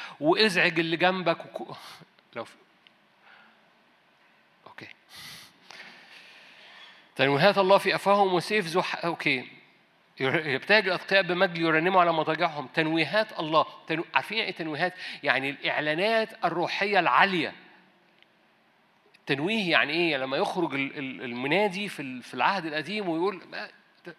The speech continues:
ويزمروا قدامه ويقول ده قرار جاي من الملك، فبيقولوا بصوت عالي، ده تنويه. بيان. ه-، جاءنا البيان التالي، تنويهات الله في فمهم.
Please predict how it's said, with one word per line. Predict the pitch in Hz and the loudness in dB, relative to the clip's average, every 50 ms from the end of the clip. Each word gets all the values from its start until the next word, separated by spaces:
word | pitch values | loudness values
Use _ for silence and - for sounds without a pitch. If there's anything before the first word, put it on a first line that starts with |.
| - | -14
ويزمروا | 180 147 147 147 123 151 147 147 160 190 208 214 185 | -10 -8 -8 -6 -4 -4 -2 0 2 2 2 2 0
قدامه | 175 147 143 190 214 214 214 220 | -2 -2 0 2 2 2 2 2
ويقول | 208 202 180 156 156 170 196 208 196 165 - - 143 - | 0 0 0 -2 -2 -2 -4 -4 -6 -10 -14 -18 -18 -18
ده | - 147 160 202 214 214 | -10 -4 0 2 2 2
قرار | - - - - 180 185 208 220 226 226 220 202 | 0 -4 -6 -4 0 2 4 4 4 4 2 0
جاي | 175 165 196 214 214 | -2 -2 -2 -2 -2
من | 208 208 202 | -4 -6 -6
الملك، | 202 196 208 214 202 165 - | -4 -2 -2 -2 -2 -4 -8
فبيقولوا | - - 151 151 160 196 220 208 | -10 -12 -8 -6 -6 -6 -6 -6
بصوت | 160 - 214 - 165 | -6 -6 -6 -6 -2
عالي، | 143 - 180 185 165 - - - - - - | 0 2 2 2 0 -4 -8 -12 -16 -6 -4
ده | 165 | -4
تنويه. | 170 - 170 165 165 175 196 220 226 196 - - - - - _ - - - _ _ _ _ _ _ _ _ _ _ _ _ - | -2 -2 -2 0 0 0 0 0 0 -2 -4 -8 -14 -20 -20 _ -20 -20 -20 _ _ _ _ _ _ _ _ _ _ _ _ -4
بيان. | 127 165 165 170 196 214 208 185 151 117 104 - - - - _ - | 0 2 4 6 6 6 6 4 2 -4 -10 -14 -20 -20 -20 _ -6
ه-، | - 175 - 156 | -6 -4 -4 -2
جاءنا | 143 185 - - - 220 233 226 | 0 0 2 4 4 4 4 2
البيان | 208 170 185 202 220 214 | 2 2 4 4 4 2
التالي، | 202 202 - - 190 190 170 143 127 | 0 -2 -4 -4 -2 -2 -2 -4 -6
تنويهات | - 170 170 185 190 208 208 175 - - 262 262 254 - | -8 -8 -6 -6 -4 -4 -4 -2 2 4 4 4 4 0
الله | 196 180 185 208 214 | -4 -2 0 0 0
في | 196 - 185 | 0 -2 -4
فمهم. | - 202 208 196 156 113 110 | -6 -4 -4 -2 -4 -6 -10